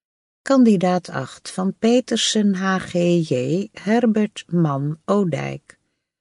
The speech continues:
Kandidaat negen, Laskowski L, Luc, man, Maarsen. Kandidaat tien, Van der Spek W J,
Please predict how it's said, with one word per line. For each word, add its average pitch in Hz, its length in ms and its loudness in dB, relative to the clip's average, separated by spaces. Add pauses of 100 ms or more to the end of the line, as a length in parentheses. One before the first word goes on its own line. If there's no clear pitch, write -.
(500)
Kandidaat 196 640 2
negen, 156 580 -2
Laskowski 208 1040 0
L, 160 440 -2 (100)
Luc, 196 380 0 (320)
man, 160 560 0
Maarsen. 165 880 -2 (840)
Kandidaat 202 680 4
tien, 139 360 -2
Van 185 260 -2
der 180 140 2
Spek - 500 -4
W 175 120 -4
J, 185 720 0